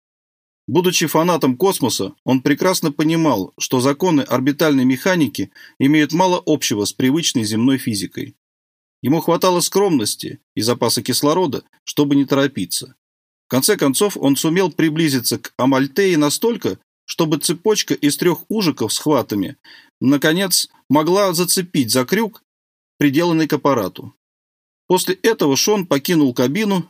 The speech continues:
и устроил себе небольшую инспекционную прогулку в открытом космосе,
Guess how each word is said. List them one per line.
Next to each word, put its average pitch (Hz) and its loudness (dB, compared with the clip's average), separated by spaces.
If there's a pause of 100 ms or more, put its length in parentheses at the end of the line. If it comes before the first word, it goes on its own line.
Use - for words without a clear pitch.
(120)
и - -2
устроил 190 0
себе 160 0 (280)
небольшую 151 0
инспекционную 160 0
прогулку 127 0
в 107 0
открытом 107 -2
космосе, - -6